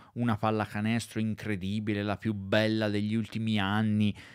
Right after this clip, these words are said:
però c'è un agonismo, un'intensità e un'incertezza, un'imprevedibilità tale su tutte, praticamente tutte le serie.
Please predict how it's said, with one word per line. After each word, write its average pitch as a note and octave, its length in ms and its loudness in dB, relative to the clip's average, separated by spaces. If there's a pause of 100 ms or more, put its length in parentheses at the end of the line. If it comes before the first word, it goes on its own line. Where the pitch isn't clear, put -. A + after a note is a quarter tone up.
(260)
però E3 560 8
c'è C3 200 4
un G#2 200 4
agonismo, G#2+ 920 2
un'intensità A#2 1000 0
e F#2+ 80 0
un'incertezza, B2+ 1120 0
un'imprevedibilità C#3 1400 0
tale G#2 400 4
su - 360 -6
tutte, D3 500 4
praticamente G#3+ 880 0
tutte D#4 340 2
le G2+ 140 4
serie. E2+ 500 0